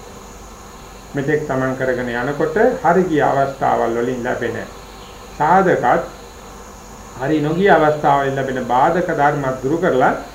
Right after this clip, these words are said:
ධම්ම විචය යොදන්න පුළුවන් වෙන්න ඕනේ. ඒක පරියන්කේ මොනම පරියන්කයක් එනදා මොනම සක්මනක් කරන්න ගියත් යෝගාවචරයා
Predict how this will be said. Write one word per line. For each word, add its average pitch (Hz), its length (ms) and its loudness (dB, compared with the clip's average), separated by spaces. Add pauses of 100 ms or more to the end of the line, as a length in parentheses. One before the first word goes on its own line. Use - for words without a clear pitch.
(200)
ධම්ම 202 340 2
විචය 160 240 0 (540)
යොදන්න 139 380 -4
පුළුවන් 107 360 -4
වෙන්න 98 220 -10
ඕනේ. 160 240 -6
ඒක 226 200 -6 (100)
පරියන්කේ 143 800 -2 (920)
මොනම 147 300 -4
පරියන්කයක් 120 540 -2 (600)
එනදා 131 340 -4
මොනම 131 300 0
සක්මනක් 147 520 -2
කරන්න 123 320 -2
ගියත් 143 300 2 (420)
යෝගාවචරයා 151 840 4